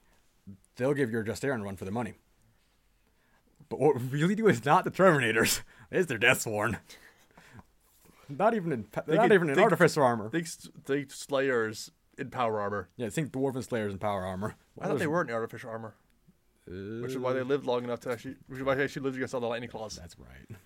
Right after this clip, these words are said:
Speaker 2: With
Speaker 1: And as
Speaker 2: power
Speaker 1: long
Speaker 2: axes.
Speaker 1: as one of them is still alive by the end of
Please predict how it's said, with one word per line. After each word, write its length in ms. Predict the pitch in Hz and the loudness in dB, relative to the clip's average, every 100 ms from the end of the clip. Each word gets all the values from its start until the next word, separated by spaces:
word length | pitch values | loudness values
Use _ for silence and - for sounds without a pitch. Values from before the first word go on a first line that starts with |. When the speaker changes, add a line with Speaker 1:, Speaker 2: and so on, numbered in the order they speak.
| _ _ _ _ _ _ _ - | _ _ _ _ _ _ _ -6
Speaker 2:
With 140 | 131 | -4
Speaker 1:
And 80 | 110 | 0
as 40 | |
Speaker 2:
power 200 | 135 123 | 2 4
Speaker 1:
long 80 | 113 | 4
Speaker 2:
axes. 180 | 107 - | 2 -2
Speaker 1:
as 120 | 117 104 | -4 0
one 140 | 156 | 0
of 80 | 160 | 0
them 100 | 170 | 0
is 80 | 156 | -2
still 220 | 151 156 | 0 2
alive 340 | 156 139 135 | 4 4 2
by 140 | 117 101 | 0 -4
the 140 | 98 | -4
end 160 | 113 | -4
of 80 | 123 | -4